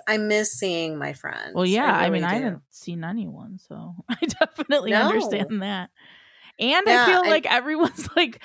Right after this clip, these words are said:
Speaker 2: "Yeah, I'm gonna go to my mom's," like, now that, like, a month has passed and everyone's been fine, and, "I'm gonna do this," like, just to, like, extend their isolation to a couple people. And I'm like,
Speaker 1: Right.
Speaker 2: "Nobody's invited me <laughs> to do anything." <laughs> So, I'm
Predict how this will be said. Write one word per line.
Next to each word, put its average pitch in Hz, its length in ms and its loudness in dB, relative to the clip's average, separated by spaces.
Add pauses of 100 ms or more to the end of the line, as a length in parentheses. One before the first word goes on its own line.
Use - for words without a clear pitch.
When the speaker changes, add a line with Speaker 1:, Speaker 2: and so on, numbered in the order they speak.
(320)
Speaker 2:
"Yeah, 349 180 0
I'm 359 180 2
gonna 440 140 -4
go 427 120 2
to 381 100 0
my 302 140 2
mom's," 208 400 2
like, 214 220 -2
now 196 220 2
that, 208 160 0
like, 190 140 0
a 185 40 -2
month 170 300 0
has 170 140 -2
passed 165 480 -6
and - 100 -10
everyone's 175 400 -8
been 175 180 -6
fine, 165 520 -6
and, 175 160 -10 (280)
"I'm 339 140 -4
gonna 415 160 -2
do 294 160 0
this," 220 480 2
like, 202 260 0
just 233 200 0
to, 233 100 2
like, 175 380 0 (500)
extend 185 560 0
their 202 300 2
isolation 220 720 2
to 240 100 2
a 240 60 -2
couple 240 280 -2
people. 262 520 -2 (580)
And 214 140 0
I'm 214 60 2 (120)
like, 214 200 4
Speaker 1:
Right. 208 80 -2
Speaker 2:
"Nobody's 294 460 2
invited 196 420 -2
me 170 300 0 (340)
<laughs> - 340 -12
to 320 100 2
do 262 200 2
anything." 214 300 2 (240)
<laughs> 381 80 4 (400)
So, 240 400 0
I'm 403 80 -8